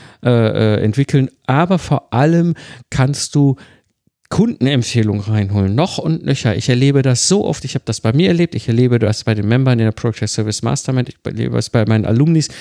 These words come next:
die ich begleitet habe in den letzten Jahren hin zu einem Project as Service. Dieses Thema Kundenempfehlung ist dann möglich, aber der Start im Kern ist ein Project as Service.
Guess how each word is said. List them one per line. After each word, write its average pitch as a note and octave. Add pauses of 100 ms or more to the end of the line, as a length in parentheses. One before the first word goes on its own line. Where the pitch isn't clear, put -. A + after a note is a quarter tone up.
(260)
die B2+
ich A#2+
begleitet A#2+
habe A#2+
in A2
den G#2+
letzten A#2+
Jahren A2+ (340)
hin C#3
zu -
einem A#2
Project A#2+
as -
Service. A2 (520)
Dieses C#3
Thema A#2+
Kundenempfehlung G#2+
ist -
dann G2+
möglich, G2+
aber G#2+
der A#2+
Start - (160)
im A2
Kern A#2 (460)
ist - (140)
ein A#2
Project -
as -
Service. A2